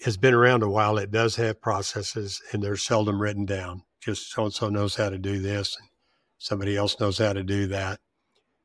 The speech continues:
But when we're starting to map 'em, I think about, I've got an eight-foot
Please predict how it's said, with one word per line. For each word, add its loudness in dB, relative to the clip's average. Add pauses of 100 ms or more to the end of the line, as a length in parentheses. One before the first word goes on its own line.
(160)
But 4
when 6
we're 4
starting 6
to -4
map 4
'em, -2
I -2
think -6
about, -8 (560)
I've -2
got 6
an 0
eight-foot -4